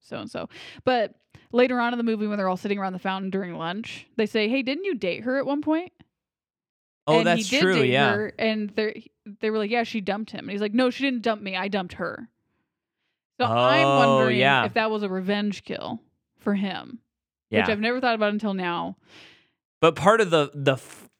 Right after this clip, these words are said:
Speaker 2: the, the fun, that's the wrong word, but part of the interesting thing is, like, though they do have motives, they're kinda like motiveless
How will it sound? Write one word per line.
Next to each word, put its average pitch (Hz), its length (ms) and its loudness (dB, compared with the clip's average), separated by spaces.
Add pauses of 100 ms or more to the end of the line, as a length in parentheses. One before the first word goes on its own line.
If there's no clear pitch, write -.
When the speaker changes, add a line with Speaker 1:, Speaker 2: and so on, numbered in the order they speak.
Speaker 2:
the, - 260 -10
the 90 100 -10
fun, 82 380 -8
that's 101 160 -8
the 101 100 -4
wrong 95 240 -4
word, 101 180 -2
but 113 160 -4
part 165 220 2
of 151 100 0
the 143 160 -2
interesting 143 460 -4
thing 139 280 0
is, 120 140 -4
like, 107 320 0 (720)
though 156 300 4
they 147 180 2
do 131 280 2
have 127 280 0
motives, 135 640 0
they're 127 200 2
kinda 135 340 0
like 107 200 0
motiveless 101 840 -2